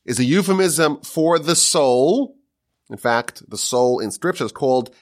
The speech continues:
Ner Hashem, the candle of God. The candle is atop the head. The child's connection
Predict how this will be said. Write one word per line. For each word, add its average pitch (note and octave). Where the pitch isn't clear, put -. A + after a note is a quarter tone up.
Ner C#3
Hashem, D3+
the D3
candle D#3
of D3+
God. B2+
The D3+
candle D3+
is E3
atop C3+
the D3
head. F3+
The -
child's D3
connection D3